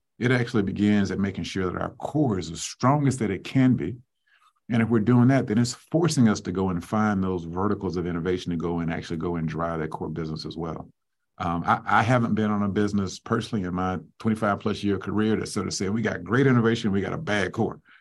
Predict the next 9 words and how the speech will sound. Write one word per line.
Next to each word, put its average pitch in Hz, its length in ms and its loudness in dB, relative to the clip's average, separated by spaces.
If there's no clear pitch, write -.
<laughs> 156 400 2
Like, 127 340 4
I've 131 160 4
never 147 260 6
seen 151 200 6
those 131 180 6
two 151 160 6
things 139 300 4
actually 135 440 2